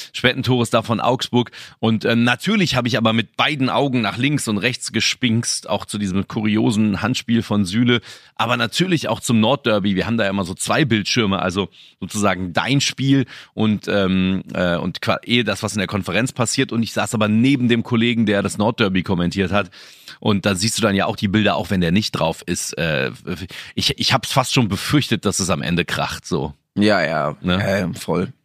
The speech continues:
Speaker 2: Also so wie die da schon in den Block reingelaufen sind und irgendwie, äh, mit Pyrotechnik um sich geworfen haben, war das leider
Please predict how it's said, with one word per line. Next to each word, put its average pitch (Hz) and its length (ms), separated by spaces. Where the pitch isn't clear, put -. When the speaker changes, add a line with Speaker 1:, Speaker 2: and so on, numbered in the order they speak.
Speaker 2:
Also 98 220
so 101 160
wie 101 60
die 98 100
da 95 140
schon 95 180
in 95 100
den 95 140
Block 98 240
reingelaufen 101 560
sind 98 280
und 87 200
irgendwie, 92 380
äh, 92 280
mit 95 200
Pyrotechnik 101 600
um 104 140
sich 95 160
geworfen 95 420
haben, 90 180
war 85 80
das 90 200
leider 101 480